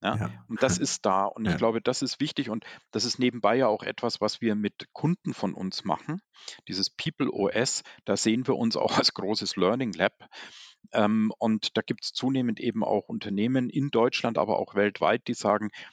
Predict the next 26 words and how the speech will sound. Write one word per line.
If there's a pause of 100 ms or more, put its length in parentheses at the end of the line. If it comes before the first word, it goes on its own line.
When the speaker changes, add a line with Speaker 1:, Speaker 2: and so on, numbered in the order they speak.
(180)
Speaker 1:
„Über
den
und
jenen
Aspekt
wollen
wir
mal
ganz
neu
und
ganz
radikal
anders
nachdenken
und
das
würden
wir
gerne
mit
euch
machen.“
Und
das
ist